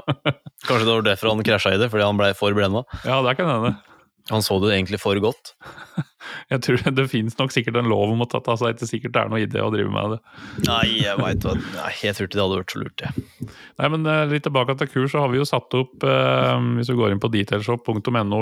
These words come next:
Speaker 2: slash kurs, så finner du, det er jo lenka i menyen på hovedsiden, så hvis du går inn der, så finner du informasjon om kursene vi har satt opp fremover. Ehm,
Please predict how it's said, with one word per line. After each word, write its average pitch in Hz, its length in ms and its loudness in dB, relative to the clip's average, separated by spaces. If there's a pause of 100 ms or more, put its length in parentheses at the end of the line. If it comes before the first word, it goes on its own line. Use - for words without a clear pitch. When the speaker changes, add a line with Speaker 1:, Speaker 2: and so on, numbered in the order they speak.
Speaker 2:
slash 113 320 -2
kurs, 151 400 0
så 143 160 2
finner 107 160 0
du, 117 120 4 (200)
det 113 80 4
er 110 80 4
jo 110 80 2
lenka 101 300 2 (180)
i 107 160 2
menyen 98 320 2
på 107 160 0
hovedsiden, 107 480 0
så 113 80 0
hvis 110 160 -4
du 110 60 2 (420)
går 104 160 2
inn 107 80 0
der, 120 160 2
så 127 80 0
finner 107 320 0
du 98 60 0
informasjon 101 420 -2
om 101 160 0
kursene 101 320 0
vi 104 80 2
har 101 80 -4
satt 101 160 -2
opp 110 80 -10
fremover. 107 560 2
Ehm, 110 600 0